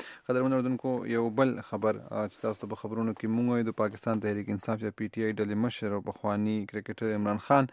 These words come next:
خپلې دویمې ښځې ریحام خان له هم، آ، طلاق ورکړی دی او د دغه دواړو واده لس میاشتې وړاندې شوی. وا-، واده یې کال هم نه دی پوره شوی. ریحام خان نن په خپل ټویټر یو پیغام کې ویلي دي چې موږ د لارې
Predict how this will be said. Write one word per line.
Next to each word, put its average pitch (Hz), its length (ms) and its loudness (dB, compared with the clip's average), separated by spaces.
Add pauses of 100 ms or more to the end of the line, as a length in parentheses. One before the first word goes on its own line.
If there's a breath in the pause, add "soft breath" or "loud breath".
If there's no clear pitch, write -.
(320 loud breath)
خپلې 117 520 4
دویمې 135 400 6
ښځې 98 260 -4 (200)
ریحام 104 240 -4 (120)
خان 110 240 0
له 104 100 0 (160)
هم، 117 120 0 (280)
آ، 110 160 -2
طلاق 104 340 4 (120)
ورکړی 110 540 2
دی 117 120 2 (200)
او 107 220 2
د 101 80 -6 (100)
دغه 104 140 -4
دواړو 120 300 4 (100)
واده 104 280 2
لس 107 240 -2
میاشتې 101 260 -4
وړاندې 104 360 -2
شوی. 117 160 -2
وا-، 104 420 -4
واده 104 200 -4
یې 101 60 -6 (100)
کال 104 140 0
هم 117 140 -4
نه 120 100 2
دی 120 100 0
پوره 120 200 -6
شوی. 117 280 -2
ریحام 110 280 4
خان 131 240 6
نن 127 160 4
په 123 160 -2
خپل 120 160 2
ټویټر 117 280 -2
یو 110 200 -2
پیغام 113 260 2
کې - 120 -8
ویلي 113 240 -2
دي 107 60 -6
چې - 200 -10
موږ 110 160 2
د 107 40 0 (100)
لارې 110 180 2